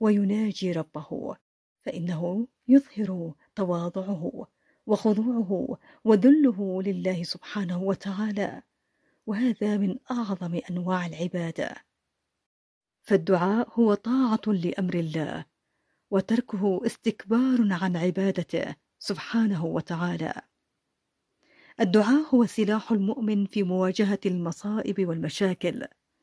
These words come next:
فالله تعالى يحب أن يسمع تضرع عبده ويستجيب له إذا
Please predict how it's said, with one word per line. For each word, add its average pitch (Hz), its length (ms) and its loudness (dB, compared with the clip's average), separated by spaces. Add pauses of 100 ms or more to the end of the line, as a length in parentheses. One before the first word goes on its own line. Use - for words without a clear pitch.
(1080)
فالله 196 300 4
تعالى 196 500 0
يحب 185 400 -2
أن 190 220 0
يسمع 196 400 -2
تضرع 202 640 0
عبده 170 580 -6 (420)
ويستجيب 220 540 2
له 185 460 -4
إذا 196 260 0